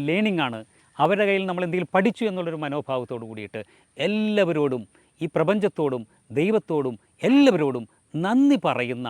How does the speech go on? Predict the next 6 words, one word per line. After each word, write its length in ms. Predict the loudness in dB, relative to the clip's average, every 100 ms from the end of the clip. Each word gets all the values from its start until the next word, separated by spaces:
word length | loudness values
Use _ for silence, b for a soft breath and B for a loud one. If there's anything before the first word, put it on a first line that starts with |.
| -12 b b
ഒരു 120 | -4 -2 -2
മനോഭാവം, 600 | 0 0 2 0 0 -6 b b -2
ഒരു 120 | 0 -2 -2
ഗ്രാറ്റിറ്റ്യൂഡ് 720 | -2 0 0 -4 -6 -2 -2 -4 -8 -2
ആറ്റിറ്റ്യൂഡ് 580 | -2 -2 -4 -2 0 -2 -4 b b -8
നമുക്കുണ്ടാകേണ്ടത് 840 | -6 -6 -8 -2 -2 -2 -4 -4